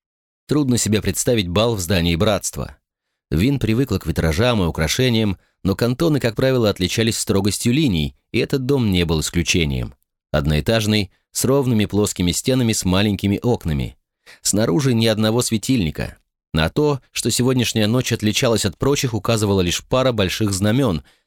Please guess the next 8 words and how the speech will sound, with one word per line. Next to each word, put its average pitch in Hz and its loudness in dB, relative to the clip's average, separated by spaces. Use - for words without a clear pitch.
трепетавших 90 -2
на 87 0
стенах, 123 0
и 139 -2
скопление 123 0
карет 101 -2
во 95 0
дворе. 78 -2